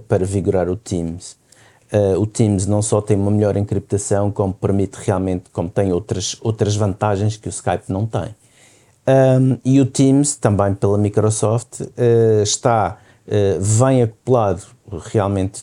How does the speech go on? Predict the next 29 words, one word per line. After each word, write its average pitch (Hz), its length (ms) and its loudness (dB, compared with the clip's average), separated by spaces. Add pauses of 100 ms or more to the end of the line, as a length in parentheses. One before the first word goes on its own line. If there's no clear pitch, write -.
te-, 90 540 -4
portanto, - 420 -10 (120)
em, 92 320 -4
em 98 80 0
qualquer, 104 460 -2
em 104 60 -6
qualquer 104 280 -2
sistema 101 260 -2
Microsoft 95 560 -4 (140)
distribuído, 92 600 -4 (500)
comercialmente 104 760 0
ou 87 60 0
até 95 220 -2
mesmo 95 360 0
empresarialmente, 92 840 -2 (560)
e, 156 600 2 (280)
e, 123 680 2
e 127 40 4
neste 123 240 2
caso, 131 640 0
eh, 117 420 4
não 120 600 2
faria 139 440 2
sentido, 110 480 2
e 107 40 2
eu 120 80 4
percebo 107 500 0
aqui 104 280 -2
um, 98 380 -4